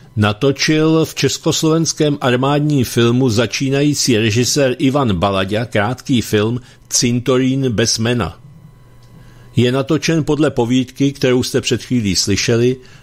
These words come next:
s dokonalým monologem Vlada Millera, skvělou kamerou a v neposlední řadě s hudebním doprovodem,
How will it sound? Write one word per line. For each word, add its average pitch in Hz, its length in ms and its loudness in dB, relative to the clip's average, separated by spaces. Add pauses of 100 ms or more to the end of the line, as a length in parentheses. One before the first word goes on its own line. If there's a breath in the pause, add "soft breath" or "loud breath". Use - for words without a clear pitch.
s 98 140 2
dokonalým 135 640 0
monologem 120 680 0
Vlada 98 320 0
Millera, 98 600 0 (280 soft breath)
skvělou 123 640 0
kamerou 110 720 -2 (380 loud breath)
a 101 120 0
v 90 120 -4
neposlední 139 720 0
řadě 120 340 0
s 92 60 -6
hudebním 127 580 0
doprovodem, 95 800 0